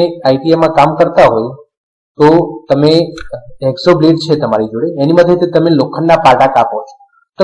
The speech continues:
બંને ધાતુ જ છે પણ કપાય છે કોણ? લોખંડનો પાટો.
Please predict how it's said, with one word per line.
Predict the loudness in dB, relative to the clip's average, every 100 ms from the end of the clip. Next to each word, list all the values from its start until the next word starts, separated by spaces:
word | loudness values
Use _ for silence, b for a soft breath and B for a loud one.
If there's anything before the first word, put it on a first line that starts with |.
| 2
બંને | 2 4
ધાતુ | 4 2 2
જ | -2
છે | -2 -12 -16 _
પણ | -4 -2
કપાય | 2 4 4
છે | 4 2
કોણ? | 0 0
લોખંડનો | 0 -2 -2 0 0 0
પાટો. | 2 2 2